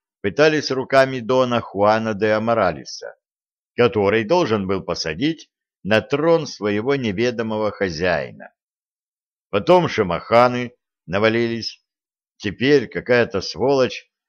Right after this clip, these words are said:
вампиров использует для ликвидации царской семьи. И главное,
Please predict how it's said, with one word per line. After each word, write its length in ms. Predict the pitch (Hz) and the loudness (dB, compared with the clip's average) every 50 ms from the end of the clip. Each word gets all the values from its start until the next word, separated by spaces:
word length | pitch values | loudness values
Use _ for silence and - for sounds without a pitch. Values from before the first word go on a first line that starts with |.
| _ _ - | _ _ -6
вампиров 720 | 80 95 98 92 80 - 117 139 170 180 180 170 151 113 127 | -2 -2 -2 -2 -4 -4 -2 0 0 2 2 2 0 -2 -4
использует 640 | 123 - - - 143 139 123 95 82 107 104 87 | -8 -6 -2 0 2 2 2 0 0 -2 -2 -2
для 200 | 80 95 101 104 | -2 -2 -2 0
ликвидации 800 | 101 104 101 - 101 95 80 98 110 123 127 - - - 143 143 | 0 -2 -4 -4 -4 -2 2 2 2 2 0 -2 -8 -8 -8 -8
царской 580 | 143 - - 95 82 85 87 - - - 107 95 | -10 -8 -4 -2 -2 -2 -4 -6 -6 -6 -6 -6
семьи. 680 | - - 107 107 107 113 127 131 151 160 151 147 _ _ _ _ _ _ _ _ _ _ _ _ _ _ _ | -6 -8 -8 -8 -6 -8 -8 -8 -8 -8 -8 -8 _ _ _ _ _ _ _ _ _ _ _ _ _ _ _
И 160 | - 95 117 110 | -4 -4 -2 2
главное, 720 | 110 143 156 165 170 165 160 156 156 151 147 147 135 - | 4 6 6 6 6 4 2 0 -2 0 0 0 0 -2